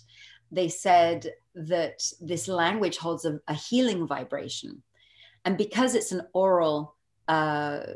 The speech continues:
tradition that they didn't write anything down, when the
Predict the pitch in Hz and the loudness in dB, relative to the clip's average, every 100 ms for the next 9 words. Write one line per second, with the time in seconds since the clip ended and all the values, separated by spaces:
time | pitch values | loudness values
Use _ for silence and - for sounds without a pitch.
0 | - 160 - 175 160 - 151 151 151 165 | -14 -12 -6 -2 -2 0 0 0 0 -2
1 | 175 160 160 156 156 147 147 151 147 180 | 0 0 0 -2 -2 -4 -2 -2 -2 -2
2 | 208 151 143 147 - - _ - 180 185 | -2 -2 -4 -8 -12 -20 _ -10 -2 0
3 | 208 240 220 185 175 170 175 | 2 0 0 -2 -2 -2 -4